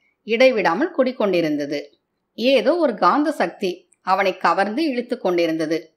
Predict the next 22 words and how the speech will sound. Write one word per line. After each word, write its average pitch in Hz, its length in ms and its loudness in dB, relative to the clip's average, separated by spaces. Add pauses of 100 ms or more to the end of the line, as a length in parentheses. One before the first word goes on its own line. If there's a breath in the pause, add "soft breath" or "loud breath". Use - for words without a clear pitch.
(280)
ஏதோ 247 340 6
ஒரு 311 160 0
அரிய 214 340 0
பொருளை, 185 380 0 (460)
இதுவரை 262 400 2
பார்த்தும் 208 500 0 (100)
அனுபவித்தும் 233 680 -2
அறியாத 190 380 2
இன்பத்தை 180 540 -2 (420)
அவனுடைய 262 440 2
இதயம் 202 380 -2
தேடிக்கொண்டிருந்தது. 165 920 -2 (600)
பகலில் 285 400 2
அதை 175 160 2
பற்றி 175 320 -2
கற்பனை 185 400 0
செய்தான், 151 400 -2 (320 soft breath)
இரவில் 311 340 2
அதை 175 180 4
பற்றி 320 320 -4
கனவு 196 340 0
கண்டான். 156 380 -4